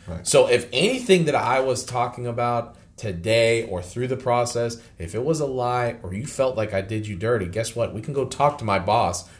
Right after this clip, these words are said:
Speaker 2: because that's your boss as well, which would be the wing commander. And then you'd say, "Hey, Sergeant Whitehead did this," and we would talk, talk it out.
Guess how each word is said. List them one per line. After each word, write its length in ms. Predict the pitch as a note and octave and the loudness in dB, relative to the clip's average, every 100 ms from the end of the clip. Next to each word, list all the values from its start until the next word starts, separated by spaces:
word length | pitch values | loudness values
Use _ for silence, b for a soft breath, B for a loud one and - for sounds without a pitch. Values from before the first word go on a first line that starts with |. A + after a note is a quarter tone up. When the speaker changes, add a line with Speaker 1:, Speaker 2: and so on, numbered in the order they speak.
| - | -8
Speaker 2:
because 240 | F#2 F2+ | -4 2
that's 240 | F#2+ A#2 A2 | 2 2 2
your 100 | A2+ | 0
boss 360 | G#2 G2+ G2 | 2 2 0
as 120 | F2 | -6
well, 380 | F#2+ A2+ F#2 F2+ B B - | -4 -2 -2 -4 B B -10
which 180 | F#2 | -8
would 160 | F#2 F2 | -6 -6
be 120 | G#2 | -4
the 100 | G2 | -2
wing 200 | F#2+ A#2+ | -2 -4
commander. 540 | A2 G#2+ A#2 F#2+ F2+ F2+ B - | -4 -2 0 -2 -4 -8 B -8
And 100 | G2+ | -4
then 160 | G2 F#2 - | -4 -6 -10
you'd 220 | - A2 - | -4 0 2
say, 240 | A2 G#2 | 4 6
"Hey, 140 | A2 A#2+ | 4 4
Sergeant 240 | C3 A#2+ | 4 4
Whitehead 260 | A#2+ A#2+ G#2+ | 2 2 0
did 180 | A#2 A2 | -2 0
this," 400 | A#2+ A#2 - B B | 2 2 -2 B B
and 480 | F#2+ G2 G2 G2 G2 | -2 0 0 0 -2
we 100 | G#2+ | -2
would 120 | G#2 | -4
talk, 240 | G#2 G#2 A2 G#2+ - | -4 -6 -6 -14 -4
talk 240 | G2 G2 | -4 -2
it 60 | F#3+ | -2
out. 280 | F2+ - | -4 -6